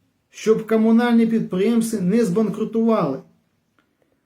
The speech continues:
Люди отримують реальні механізми допомоги, тобто це с-, субсидії, списання або реструктуризацію своїх боргів.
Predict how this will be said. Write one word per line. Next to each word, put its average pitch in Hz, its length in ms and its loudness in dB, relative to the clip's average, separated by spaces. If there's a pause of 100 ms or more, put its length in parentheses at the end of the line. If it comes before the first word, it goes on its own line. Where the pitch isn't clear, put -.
Люди 262 420 4
отримують 214 600 2
реальні 196 460 2
механізми 180 640 -2
допомоги, 143 800 -4 (540)
тобто 175 280 -4
це 262 160 -4
с-, - 220 -4 (280)
субсидії, 175 840 -4 (100)
списання 233 920 -2
або 165 500 -4 (160)
реструктуризацію 185 1300 -2
своїх 165 440 -6
боргів. 156 420 -6